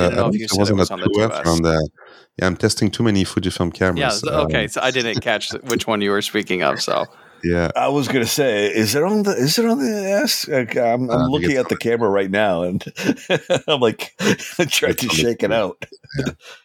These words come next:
Speaker 3: Um,
Speaker 2: I, I,
Speaker 3: so
Speaker 2: I know it,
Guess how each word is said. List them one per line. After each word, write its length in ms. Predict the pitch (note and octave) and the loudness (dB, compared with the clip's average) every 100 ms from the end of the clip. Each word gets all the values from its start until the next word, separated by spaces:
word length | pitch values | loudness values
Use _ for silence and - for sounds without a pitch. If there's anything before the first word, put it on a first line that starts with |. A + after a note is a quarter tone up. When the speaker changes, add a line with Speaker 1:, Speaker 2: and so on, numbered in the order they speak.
| _ _ _ _ _ _ _ _ _ _ _ _ _ _ - | _ _ _ _ _ _ _ _ _ _ _ _ _ _ 2
Speaker 3:
Um, 640 | F2+ E2+ D2+ C#2 C#2+ - _ _ _ _ _ _ _ - | 4 6 4 0 -6 -12 _ _ _ _ _ _ _ -10
Speaker 2:
I, 100 | F2 | -2
I, 20 | F#2 | 0
Speaker 3:
so 240 | G3+ C#3+ | 0 0
Speaker 2:
I 60 | A2 | 0
know 160 | |
it, 60 | C3+ | 0